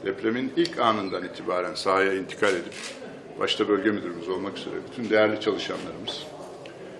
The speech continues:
yoğun bir gayret göstermişlerdir. Batman bölgemiz, bölge müdürlüğümüz, Batman'ımız açısından gelecek daha güzel. Hiçbir risk yok. Benzer konseptlerin içerisinde aslında yeni planlamalarımız var.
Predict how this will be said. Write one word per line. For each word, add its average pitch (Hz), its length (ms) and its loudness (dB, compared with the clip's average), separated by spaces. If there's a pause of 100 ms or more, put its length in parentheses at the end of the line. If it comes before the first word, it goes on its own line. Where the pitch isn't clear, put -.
(140)
yoğun 117 220 10
bir 107 80 2
gayret 107 360 6
göstermişlerdir. - 960 -4 (260)
Batman 127 380 4
bölgemiz, 123 560 2 (140)
bölge 107 220 6
müdürlüğümüz, 113 640 2
Batman'ımız 110 540 4
açısından 110 540 2 (760)
gelecek 110 460 6
daha 104 180 8
güzel. 90 340 0 (1400)
Hiçbir 143 260 -2
risk 107 240 2
yok. - 120 -2 (360)
Benzer 113 400 6
konseptlerin 110 640 2
içerisinde 101 680 2 (100)
aslında 107 520 2 (520)
yeni 117 240 6
planlamalarımız 113 840 2
var. - 340 4